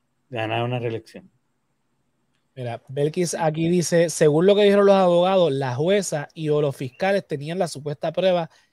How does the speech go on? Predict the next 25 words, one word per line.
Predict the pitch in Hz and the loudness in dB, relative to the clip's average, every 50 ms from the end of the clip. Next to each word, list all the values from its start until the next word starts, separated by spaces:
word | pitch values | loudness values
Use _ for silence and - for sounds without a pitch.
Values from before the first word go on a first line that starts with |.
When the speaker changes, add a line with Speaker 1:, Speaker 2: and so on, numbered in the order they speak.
| _ _ | _ _
Speaker 2:
desde | _ 143 135 127 123 127 131 123 | _ -4 -2 -2 0 0 0 2
enero. | 120 127 135 131 117 101 101 - _ _ _ _ _ | 2 2 2 2 0 0 -4 -12 _ _ _ _ _
Los | 135 135 | 0 4
abogados | 135 139 135 135 135 147 165 | 4 6 6 6 6 4 4
de | 175 190 185 | 4 4 4
Mariana | 185 180 180 196 202 | 4 2 2 2 2
están | 190 - 185 165 156 | 0 0 -2 -2 -2
pidiendo | - 170 180 190 196 202 185 - _ _ | -2 -4 -2 -2 -2 -4 -6 -6 _ _
a | 156 151 | -4 -2
la | 151 135 | -2 0
jueza | 139 156 175 170 202 185 | 0 0 -2 -2 -2 -4
que | 180 156 | -4 -6
se | - 139 | -8 -8
inhiba | 131 143 160 160 147 120 120 135 - _ _ _ _ _ _ _ _ _ _ _ _ _ _ _ - | -8 -6 -6 -4 -4 -4 -6 -6 -10 _ _ _ _ _ _ _ _ _ _ _ _ _ _ _ -12
y | 151 147 | -8 -6
dice, | 147 160 160 - - 170 160 165 - | -4 -4 -6 -4 -2 0 -2 0 -2
y | 165 156 | -6 -4
que | - 156 139 139 | -2 0 0 0
diga | 151 180 185 208 214 208 - _ _ _ _ _ _ | 0 2 2 4 2 2 0 _ _ _ _ _ _
de | _ 165 151 151 139 | _ -4 -4 -4 -2
qué | - 165 170 185 196 | -2 -2 0 0 -2
manera | 190 185 175 175 180 196 202 208 202 - | -2 -4 -4 -2 0 0 0 0 0 -2
obtuvieron | 170 143 - - 143 139 151 156 | -6 -8 -6 -6 -6 -6 -6 -6
esa | 160 151 - 160 135 | -8 -8 -6 -8 -8
prueba". | - 127 123 120 117 107 107 110 | -6 -6 -6 -4 -6 -6 -10 -14